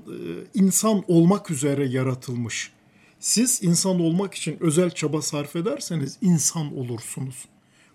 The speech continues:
Bu özel çaba sarf etme dediğimiz şey nedir? Bir, aklınızı etkin kullanacaksınız.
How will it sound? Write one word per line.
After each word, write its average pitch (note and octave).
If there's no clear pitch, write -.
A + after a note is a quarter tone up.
Bu F#3+
özel G#3+
çaba E3
sarf D3+
etme D#3
dediğimiz D#3
şey C#3+
nedir? E3
Bir, G3+
aklınızı F#3+
etkin F3
kullanacaksınız. B2